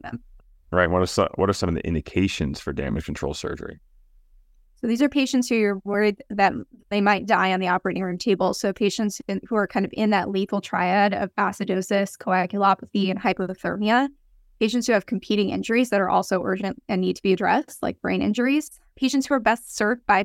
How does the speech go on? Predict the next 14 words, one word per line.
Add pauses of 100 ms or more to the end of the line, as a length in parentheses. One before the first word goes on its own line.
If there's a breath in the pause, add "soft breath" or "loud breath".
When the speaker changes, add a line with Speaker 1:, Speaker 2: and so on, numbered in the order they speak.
(120)
Speaker 1:
packing.
So
these
are,
like,
your
severe
liver
injuries
that
require
packing
and
then